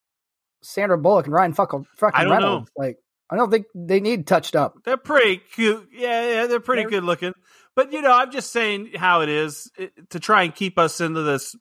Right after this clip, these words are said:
Speaker 2: imaginary world of perfect people. That's,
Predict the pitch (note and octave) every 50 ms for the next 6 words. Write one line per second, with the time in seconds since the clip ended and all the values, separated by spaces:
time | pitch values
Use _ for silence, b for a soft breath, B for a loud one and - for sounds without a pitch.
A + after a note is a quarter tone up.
0 | _ - C#3+ C#3+ C#3+ C#3+ D3 C#3+ C#3+ C#3 C#3 C#3 C3+ C3+ B2 B2+ C3+ C3+ C3 B2
1 | - - D3 - D#3 - A2+ - - C#3 B2 - - A2 G#2 A#2 A#2+ A2+ - -
2 | - -